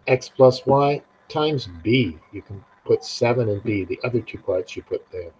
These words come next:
X plus y is common to the new terms. Then we have a whole bunch of questions,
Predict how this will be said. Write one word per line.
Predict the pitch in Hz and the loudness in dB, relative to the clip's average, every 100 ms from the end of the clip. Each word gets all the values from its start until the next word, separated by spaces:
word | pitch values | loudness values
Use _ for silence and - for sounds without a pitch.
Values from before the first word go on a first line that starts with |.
| _ _ _ | _ _ _
X | 143 131 | -6 -6
plus | - 127 - | 0 0 2
y | - - 117 | 0 0 2
is | 95 - | 2 -2
common | - 135 117 104 | -4 0 0 -2
to | - | -6
the | 101 | -14
new | 95 98 104 | -8 -6 -6
terms. | - 82 87 _ - - _ _ _ _ _ _ _ _ _ _ _ - | -8 -14 -14 _ -20 -20 _ _ _ _ _ _ _ _ _ _ _ 0
Then | 190 190 | 0 2
we | 123 | 0
have | 107 156 180 165 - - | 0 -2 -2 -6 -12 -6
a | 104 98 95 | -4 -4 -8
whole | - 120 113 | -10 -6 0
bunch | - 135 123 | 2 2 0
of | |
questions, | - 104 104 - 214 - | 0 0 0 -4 -10 -8